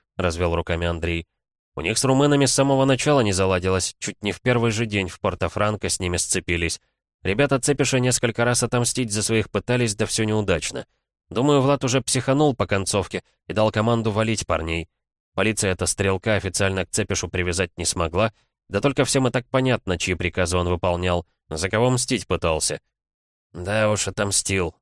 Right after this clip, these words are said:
усмехнулся Алексей Семёнович. «Под румынами сейчас только торговля людьми осталась, да наркота. Но там магрибцы из Дижона переселенцы, их сильно жмут. Отца на каков красавец.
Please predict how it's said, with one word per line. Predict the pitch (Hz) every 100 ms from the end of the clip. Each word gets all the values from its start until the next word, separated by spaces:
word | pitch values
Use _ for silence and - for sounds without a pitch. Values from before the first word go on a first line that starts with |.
| _ -
усмехнулся | 82 90 - 95 95 90
Алексей | 85 - 82
Семёнович. | 80 87 85 82 82 - _ _ _ _ -
«Под | 90
румынами | 95 107 131 131 123
сейчас | 120 110 123 113
только | 123 110 107
торговля | 110 101 113 107
людьми | 110 107 92 110
осталась, | 101 - 107 101 87
да | 98
наркота. | 101 95 110 - 92 90 _ _ _
Но | 80
там | 78 110
магрибцы | 110 104 95 113 - 95
из | 82 87
Дижона | 90 90 104 101 92
переселенцы, | 90 85 90 92 95 - 80
их | 78
сильно | - 92 87 82
жмут. | 85 90 - _ _ _ _
Отца | 76 - 101 113
на | 107
каков | 104 123 104
красавец. | 98 95 - 80 - -